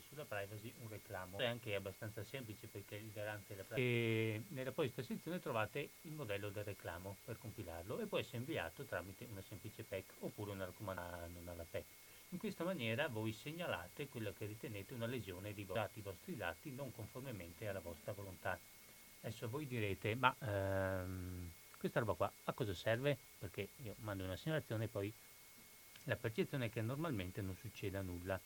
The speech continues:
Ecco, in verità non è che non succeda nulla. Mm,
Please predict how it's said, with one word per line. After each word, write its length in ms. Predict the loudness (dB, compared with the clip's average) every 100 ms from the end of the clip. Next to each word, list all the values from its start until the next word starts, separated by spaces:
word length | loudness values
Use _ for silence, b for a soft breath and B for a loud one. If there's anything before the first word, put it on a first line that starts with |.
| B B B B
Ecco, 320 | 0 2 -2 0
in 80 | 4
verità 400 | 6 8 8 6
non 180 | 4 4
è 100 | 6
che 80 | 4
non 120 | 2
succeda 400 | 0 -2 0 2
nulla. 340 | 2 2 0 -2 -10 B B B -6 2
Mm, 300 | 4 6